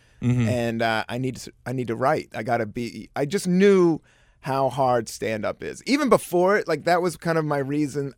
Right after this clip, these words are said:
Speaker 2: I, I didn't start doing stand-up till I was twenty-six.
Speaker 1: Right, right.
Speaker 2: So,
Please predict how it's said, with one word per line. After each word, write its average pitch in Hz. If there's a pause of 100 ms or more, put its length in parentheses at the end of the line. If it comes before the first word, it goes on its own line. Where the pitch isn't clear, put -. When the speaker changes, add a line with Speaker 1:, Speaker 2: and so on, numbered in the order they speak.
Speaker 2:
I, 117 (100)
I 147
didn't 190
start 147
doing 135
stand-up 127
till 104
I 104
was -
twenty-six. 113
Speaker 1:
Right, 120
right. 113 (200)
Speaker 2:
So, 165